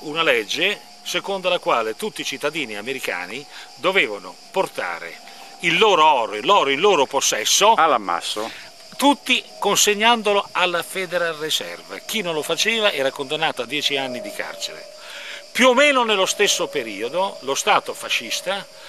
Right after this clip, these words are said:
Speaker 1: fece, per le stesse ragioni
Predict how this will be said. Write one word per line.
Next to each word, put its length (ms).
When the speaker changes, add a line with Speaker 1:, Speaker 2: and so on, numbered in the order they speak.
Speaker 1:
fece, 460
per 140
le 80
stesse 400
ragioni 600